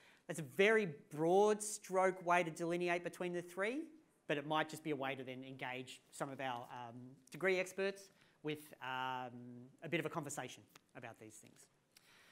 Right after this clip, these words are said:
So Bachelor of I T, three years, atar of around eighty-ish. When you do it, you do eight common units and you'll choose eight that are a major. But business information systems, networks and security, games development,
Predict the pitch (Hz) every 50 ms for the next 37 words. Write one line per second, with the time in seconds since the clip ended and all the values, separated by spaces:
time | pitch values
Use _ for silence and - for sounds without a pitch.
0 | _ _ - - 226 - 233 262 254 262 214 208 202 190 185 - - 208 202 202
1 | 208 202 202 202 - _ _ _ _ _ _ _ _ _ _ _ _ _ _ -
2 | - 262 277 262 214 208 208 214 214 214 214 196 202 - - - - _ _ _
3 | _ _ _ _ _ _ _ - - 202 226 233 220 - 220 208 202 202 196 190
4 | 196 190 165 180 175 175 180 190 190 185 - 151 175 185 185 190 185 180 185 185
5 | 185 - - - - - - _ _ _ _ _ _ _ _ _ _ _ _ _
6 | _ _ _ _ _ _ _ _ _ _ _ _ _ _ _ _ _ - 170 226
7 | 233 226 196 208 208 208 208 208 208 - 165 170 170 151 165 160 160 160 160 170
8 | 208 233 226 - - 220 214 208 202 196 208 208 208 214 208 - - - 165 170
9 | 170 165 160 - - 165 156 151 - - 160 175 165 - - - - 156 156 156
10 | 147 151 151 143 143 147 151 147 135 117 104 - - - - - - - _ _
11 | _ - - _ _ _ - - 202 196 - _ _ _ - 208 196 208 208 -
12 | 220 190 - 185 175 175 170 - 160 - 185 170 - - 170 170 165 156 - 190
13 | 226 185 196 185 - 170 139 - 143 - - 147 147 143 143 143 151 - - -
14 | 220 233 233 208 - 180 143 139 139 143 143 143 143 147